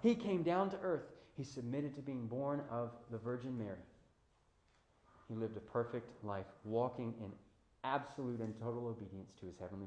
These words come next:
Father. And then when the Father asked him to walk the road of suffering, he did faithfully. False con-, falsely condemned, beaten, mocked, ridiculed,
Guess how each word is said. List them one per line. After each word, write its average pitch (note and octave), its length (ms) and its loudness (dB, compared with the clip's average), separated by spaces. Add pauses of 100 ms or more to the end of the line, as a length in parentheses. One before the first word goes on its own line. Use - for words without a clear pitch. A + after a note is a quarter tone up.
Father. F2 240 -16 (2000)
And G2+ 120 -4
then G#2+ 100 0
when G#2+ 140 0
the G#2+ 60 -2
Father A2 360 0
asked A2 320 -2
him G#2+ 140 -8
to A2+ 80 -12
walk A2 340 0
the A2+ 80 -10
road G#2 200 -2
of G2 80 -10 (100)
suffering, G#2+ 420 -4
he G2+ 200 -8 (360)
did A#2+ 240 -2 (100)
faithfully. A2 480 -4 (1040)
False C3+ 300 4
con-, A2+ 180 -2 (140)
falsely C3 320 0
condemned, G#2+ 380 -6 (360)
beaten, G#2+ 320 -4 (1000)
mocked, A#2+ 420 -2 (720)
ridiculed, A2 560 -8